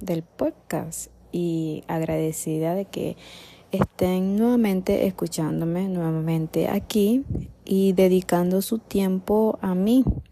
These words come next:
a este lindo proyecto. Recuerden que aquí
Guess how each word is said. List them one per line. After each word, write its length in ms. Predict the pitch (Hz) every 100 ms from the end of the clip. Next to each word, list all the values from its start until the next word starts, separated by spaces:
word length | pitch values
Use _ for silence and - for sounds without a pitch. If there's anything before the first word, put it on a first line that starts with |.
| -
a 120 | 170
este 380 | 170 - 185 185
lindo 360 | 185 175 175 170
proyecto. 760 | - 160 220 233 - 156 160 - - - - -
Recuerden 680 | 170 165 - 170 170 170 185
que 260 | 185 180 -
aquí 840 | - 165 - 185 175 180 190 214 -